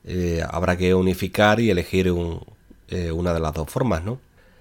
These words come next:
También se encarga de normalizar el uso de las cursivas, las negritas, versalitas. Y en los casos en los que el texto está maquetado, el corrector deberá supervisar errores habituales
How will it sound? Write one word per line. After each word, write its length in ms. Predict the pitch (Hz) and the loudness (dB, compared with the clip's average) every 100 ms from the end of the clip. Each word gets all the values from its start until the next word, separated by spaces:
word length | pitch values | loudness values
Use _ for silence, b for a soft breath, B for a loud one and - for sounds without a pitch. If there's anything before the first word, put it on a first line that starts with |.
| b - | b -10
También 400 | 85 95 98 92 | -2 4 4 4
se 100 | 95 | 0
encarga 320 | 92 98 95 | 2 2 4
de 160 | 92 | 4
normalizar 540 | 90 92 87 87 92 92 | 2 0 0 -2 -2 0
el 140 | 90 | 0
uso 180 | 92 92 | 0 -2
de 80 | 85 | -2
las 80 | 78 | -4
cursivas, 840 | - - 123 127 110 107 107 107 | -8 -4 0 2 4 4 4 2
las 120 | 85 | 0
negritas, 640 | 80 82 120 117 107 107 95 | -2 -2 -2 0 2 2 0
versalitas. 920 | - - 95 117 - 104 104 107 - b b b b b b b b b - - | -4 -2 -2 -2 2 2 4 0 -4 b b b b b b b b b -20 -6
Y 240 | 117 113 110 | 2 6 6
en 140 | 107 | 8
los 100 | 107 | 6
casos 300 | - 120 139 | 4 2 4
en 80 | 131 | 4
los 100 | 120 | 4
que 80 | 123 | 2
el 140 | 120 | 2
texto 240 | 135 - 92 | 0 0 -4
está 200 | 101 101 | 0 2
maquetado, 580 | 110 110 127 123 127 | 4 4 6 6 6
el 100 | 123 | 4
corrector 420 | 107 95 92 101 104 | 2 -2 0 -2 0
deberá 340 | 104 104 107 | 2 4 2
supervisar 580 | - 92 95 95 98 101 | 0 -2 0 0 0 2
errores 380 | 101 101 104 101 | 2 2 2 0
habituales 720 | 98 95 104 107 107 113 | -2 -2 2 4 4 0